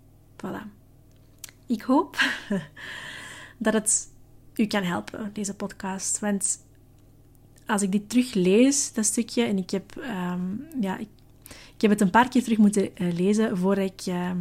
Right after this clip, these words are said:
het kon lezen zonder krop in mijn keel, eerlijk gezegd. Ehm, ik weet honderd procent hoe het is om je echt niet goed te voelen, om echt gewoon het gevoel te hebben dat, dat, dat je, dat je zo een afstand moet afleggen,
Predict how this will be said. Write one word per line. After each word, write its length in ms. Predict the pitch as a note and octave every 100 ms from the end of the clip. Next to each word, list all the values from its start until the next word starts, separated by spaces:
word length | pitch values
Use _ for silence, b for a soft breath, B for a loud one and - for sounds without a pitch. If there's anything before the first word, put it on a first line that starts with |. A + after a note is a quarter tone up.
| F#3+
het 160 | -
kon 140 | - F3+
lezen 240 | F3 F3
zonder 260 | E3+ G3 -
krop 240 | - F3+
in 80 | F3+
mijn 160 | E3+ E3+
keel, 400 | - G#3+ A#3+ - -
eerlijk 320 | A3+ G#3+ G#3+
gezegd. 600 | A3 G#3 A3+ - - - B B B B B B B
Ehm, 300 | - F3+ F3+ -
ik 160 | - -
weet 840 | E3+ F#3 A#3+ C#4 - - - - - - - - - -
honderd 420 | F3 F#3 A#3+ C4+
procent 500 | G#3+ F#3+ G3+ G3 G3+
hoe 160 | - G3
het 160 | G3
is 180 | A3+ -
om 160 | G3 F#3
je 80 | -
echt 520 | - A#3 - - - - b b b b -
niet 200 | - G3+
goed 200 | G3+ A#3
te 120 | - A#3
voelen, 540 | G#3+ G#3+ G#3+ G#3 -
om 160 | F#3+ G#3
echt 300 | - A3 -
gewoon 460 | G3 G3 F#3+ F#3 B B B B
het 100 | -
gevoel 280 | F3+ F#3+ G#3+
te 100 | G#3+
hebben 280 | G3+ F#3+ F#3
dat, 100 | F#3+
dat, 260 | F#3+ F#3+
dat 260 | - G#3 F#3+
je, 140 | G#3+
dat 220 | A3 G3 -
je 200 | F#3 F3+
zo 460 | F#3 G#3 G#3 G#3
een 280 | G#3+ F#3+ -
afstand 360 | G#3+ - G#3+ F#3+
moet 220 | F#3 -
afleggen, 580 | G#3 - A3 A3 A3+